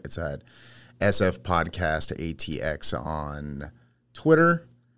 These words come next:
And, uh, you can support the show at patreon dot com forward slash skeleton factory. There's also more audio episodes there. A lot of them are available for free. So if you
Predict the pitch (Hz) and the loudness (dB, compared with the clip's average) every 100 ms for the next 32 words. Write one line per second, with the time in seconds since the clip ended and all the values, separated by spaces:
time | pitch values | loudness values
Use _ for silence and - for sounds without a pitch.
0 | _ _ _ _ 92 90 90 90 92 95 | _ _ _ _ -4 -2 -2 0 0 -2
1 | - 92 - - 90 78 76 85 76 64 | -4 -4 -4 -2 -2 -2 -2 -2 -2 -2
2 | 71 - 85 - 78 71 69 67 - 73 | -4 -6 -8 -8 -6 -6 -6 -8 -8 -8
3 | 71 - 69 69 - 65 65 - - 69 | -8 -6 -6 -4 -4 -4 -4 -2 -2 -2
4 | 69 71 73 - 67 - 65 65 64 67 | -4 -6 -8 -8 -10 -8 -10 -8 -6 -4
5 | 67 - 65 73 71 78 76 69 - 78 | -4 -4 -6 -8 -8 -6 -6 -8 -8 -8
6 | 73 76 71 69 69 - - _ _ _ | -6 -6 -6 -8 -10 -14 -20 _ _ _
7 | - - 85 - 71 71 67 - - 69 | -8 -2 0 0 -2 -2 -4 -6 -10 -6
8 | 82 76 71 71 - 76 73 73 71 71 | -2 0 0 -4 -6 -4 -2 -4 -6 -10
9 | 67 67 65 67 64 69 - 73 - 71 | -10 -12 -10 -10 -10 -12 -12 -12 -8 -8
10 | 60 65 - - - 67 71 - 73 67 | -8 -10 -4 0 0 -2 -8 -10 -10 -10